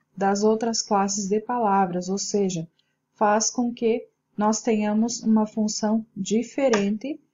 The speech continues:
em relação às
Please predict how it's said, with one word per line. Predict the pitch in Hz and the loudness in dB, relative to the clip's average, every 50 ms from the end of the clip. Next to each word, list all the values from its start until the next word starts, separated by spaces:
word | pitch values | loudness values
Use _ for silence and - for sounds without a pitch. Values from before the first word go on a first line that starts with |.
| _ _ _ _ _ _ _ _ - | _ _ _ _ _ _ _ _ -4
em | - 226 226 | 0 0 2
relação | 220 233 233 226 220 220 220 - - - 202 196 208 233 294 294 - _ _ _ _ _ _ _ _ _ _ _ _ _ _ - - _ _ _ _ - | 2 2 2 2 2 2 0 0 -2 -2 0 0 0 0 -2 -4 -8 _ _ _ _ _ _ _ _ _ _ _ _ _ _ -20 -20 _ _ _ _ 0
às | 180 196 208 208 220 226 - - - - | 2 4 4 4 2 2 -2 -4 -6 -8